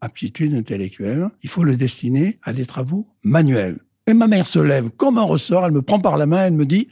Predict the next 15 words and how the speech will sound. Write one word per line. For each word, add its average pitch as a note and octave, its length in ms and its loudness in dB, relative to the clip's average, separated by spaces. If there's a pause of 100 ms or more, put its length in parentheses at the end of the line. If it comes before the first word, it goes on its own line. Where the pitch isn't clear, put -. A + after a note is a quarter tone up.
Mon D#3 120 2
fils, - 460 2 (200)
le C#3 140 0
cancre, C3 600 0 (220)
ce - 180 -6
n'est C3 140 0
pas G#2 400 -6 (160)
toi, F3 500 2
c'est - 240 -6
lui. B2+ 400 2
Viens, F#3+ 400 2
je F#3 80 2
t'amène F#3+ 320 2
au E3+ 60 0
théâtre. » B2 640 -6